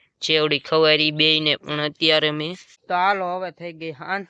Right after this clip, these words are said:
પછી નીણનું નથી કર્યું. અને હવે જો ગા ધોવાનું ચાલુ છે, આપણે ગા ધોઈ લઈએ છે, મોટી ગા, પછી બીજી ગા ધોવાની, ને પછી પાછી પૂરી ભેંસ ધોવાની. તો હાલો,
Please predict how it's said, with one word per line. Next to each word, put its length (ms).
પછી 280
નીણનું 460
નથી 260
કર્યું. 440
અને 180
હવે 220
જો 220
ગા 260
ધોવાનું 340
ચાલુ 380
છે, 100
આપણે 340
ગા 260
ધોઈ 280
લઈએ 220
છે, 160
મોટી 380
ગા, 200
પછી 300
બીજી 320
ગા 200
ધોવાની, 480
ને 120
પછી 260
પાછી 280
પૂરી 220
ભેંસ 380
ધોવાની. 520
તો 80
હાલો, 400